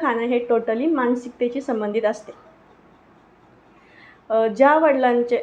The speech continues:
ज्या, ज्यांचे आईवडील स्ट्रिक्ट आहेत किंवा टीचर स्ट्रिक्ट असतात अशा मुलांमध्ये नखं खाण्याची सवय ही जास्त असते. होमिओपॅथिक उपचारामध्ये आपण लहान वयोगटापासून ते, अ, पूर्ण वयोगटापर्यंत आपण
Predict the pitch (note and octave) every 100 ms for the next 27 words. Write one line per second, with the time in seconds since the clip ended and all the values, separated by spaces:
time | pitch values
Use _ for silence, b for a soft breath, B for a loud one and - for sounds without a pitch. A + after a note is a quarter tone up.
0 | A3 B3+ C4 A#3+ A#3 A#3+ C#4+ C4+ A#3+ A#3+
1 | B3 A#3+ - - D#4+ D#4+ A#3 A3+ G3 G3
2 | - A3 G#3+ G#3+ G#3+ A#3+ B3+ C#4+ - B3+
3 | B3 G#3+ G#3+ A3 G#3 - A3 B3+ B3 A#3
4 | A3 G#3+ G#3+ A#3+ A#3 A#3 A3+ A3+ G#3 G3+
5 | A#3 - G#3 G#3 G#3 C4 B3 A#3 - G3
6 | G3 - - - - _ _ _ _ b
7 | b b b _ - C#4 D#4 E4+ D#4 D#4
8 | D#4 B3+ - A3+ G#3+ G#3+ A3 A3 - G#3
9 | - A3+ A#3 A#3 A#3 A#3+ C#4 C4 A#3+ A3+
10 | A3 A3 G#3+ G#3 G#3 C#4 F4 - - B3
11 | G4 - - G#3 G#3 - - _ - B3
12 | B3+ B3+ B3+ A#3 A3+ A3 A3+ A3 A3 G#3+
13 | A3 B3+ - C4